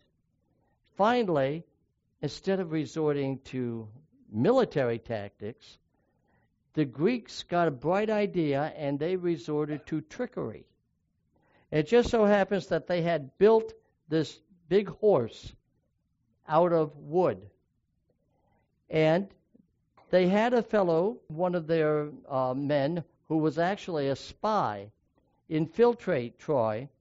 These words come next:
and he told them that that horse, if they brought it inside, would make them invincible, that they couldn't be defeated. And so at night, all the Greeks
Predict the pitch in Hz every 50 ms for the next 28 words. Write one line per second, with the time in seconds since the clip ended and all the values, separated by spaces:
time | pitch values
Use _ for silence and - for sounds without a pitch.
0 | _ _ _ _ _ _ _ _ _ _ _ _ - - 170 170 160 143 - 247
1 | 277 277 247 - - - 269 269 262 226 196 170 160 131 123 123 135 180 214 208
2 | _ _ _ _ _ _ _ _ _ _ _ _ _ _ 151 139 143 165 165 160
3 | 156 156 156 _ _ _ _ _ _ _ _ _ _ _ _ - 160 175 208 233
4 | 254 240 175 - - 247 240 202 147 143 160 - - - - - _ _ _ _
5 | _ _ _ _ _ _ - - 160 156 - 175 165 151 127 127 170 208 226 233
6 | 208 214 185 185 180 170 - - - 214 208 185 165 156 151 139 139 151 156 143
7 | 147 180 202 196 196 - 190 175 175 170 165 151 139 131 175 202 190 - - 165
8 | 127 120 107 92 87 _ _ _ _ _ _ _ _ _ _ _ _ _ _ _
9 | _ _ _ _ _ _ _ _ _ _ _ _ _ _ - 139 139 135 135 147
10 | 135 135 123 - - - 202 202 190 196 - 196 185 175 165 165 151 - - 190
11 | 185 160 131 101 90 80 _ _ _ _ _ _ _ _ _ _ _ _ _ _
12 | _ _ _ _ _ _ _ _ _ _ _ _ _ _ _ _ _ - - 147
13 | 151 151 - - 202 214 220 226 220 196 185 175 170 175 190 214 202 180 165 175
14 | 185 208 180 165 175 190 208 220 190 202 185 - 175 190 196 202 190 - - -
15 | - - -